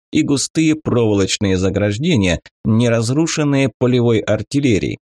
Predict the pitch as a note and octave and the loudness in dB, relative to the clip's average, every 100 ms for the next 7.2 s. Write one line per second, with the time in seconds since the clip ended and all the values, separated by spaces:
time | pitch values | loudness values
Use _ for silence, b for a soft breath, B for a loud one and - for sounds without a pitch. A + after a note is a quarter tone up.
0 | _ _ - E2 E2 D#3 D3+ G2 E2 - | _ _ -8 -4 0 0 2 0 -2 -2
1 | G2+ G2 F2+ E2 D#2+ B2+ D3+ D#3 - A2 | -2 0 2 2 0 -2 0 -2 0 0
2 | G2 F#2 F2+ - A2+ B2+ - G2 F#2 A2+ | 0 0 -2 0 -2 -2 -4 -2 0 2
3 | G#2 F#2 G#2+ G2+ - A#2+ G#2+ G2 G2+ G#2 | 2 2 0 0 0 0 0 0 0 0
4 | - B2 - G2 - _ _ - G2+ D#3+ | 0 -2 -2 -2 -4 _ _ -2 -2 -2
5 | - G2+ F2+ - G2+ F#2+ - G2 F2 F#2 | -2 0 0 0 -2 -2 0 -2 0 0
6 | E2+ F2 A2 C#3 D#3 - A#2 A#2 G#2 - | 2 2 0 0 -2 0 0 2 0 0
7 | D3+ D#3 | -2 -2